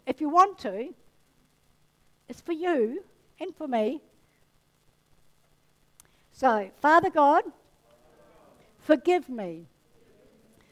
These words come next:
for being insensitive to your Spirit,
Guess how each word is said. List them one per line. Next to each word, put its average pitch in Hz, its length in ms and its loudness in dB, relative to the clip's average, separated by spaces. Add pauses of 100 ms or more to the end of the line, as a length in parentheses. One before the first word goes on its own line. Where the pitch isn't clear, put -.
(160)
for 294 180 4
being 320 340 2
insensitive 302 1040 0 (1700)
to 254 100 -12
your 262 260 2
Spirit, 233 580 -2